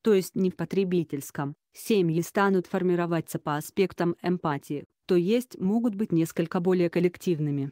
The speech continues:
чем двое плюс дети. Что особенно позитивно именно для воспитания детей.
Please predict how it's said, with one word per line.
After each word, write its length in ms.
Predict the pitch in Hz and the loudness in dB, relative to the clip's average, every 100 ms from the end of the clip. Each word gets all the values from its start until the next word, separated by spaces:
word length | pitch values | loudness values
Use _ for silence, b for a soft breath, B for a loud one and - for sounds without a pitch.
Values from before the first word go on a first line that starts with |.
| _ - | _ -8
чем 280 | - 175 | 0 2
двое 260 | 170 175 160 | 2 0 -2
плюс 240 | - 175 | -2 -4
дети. 440 | 156 151 - 139 127 _ _ _ - | -2 -4 -4 -8 -8 _ _ _ -12
Что 260 | - 214 | -4 -2
особенно 500 | 208 - 202 180 175 | 0 0 0 2 0
позитивно 600 | - 165 175 - 185 185 | 0 -2 -2 -2 0 0
именно 420 | - 165 156 165 | 2 0 2 2
для 220 | 175 180 180 | 0 0 0
воспитания 600 | 175 - 185 185 165 156 | -2 -2 0 2 2 0
детей. 500 | 170 185 - 143 | -2 -4 -2 -2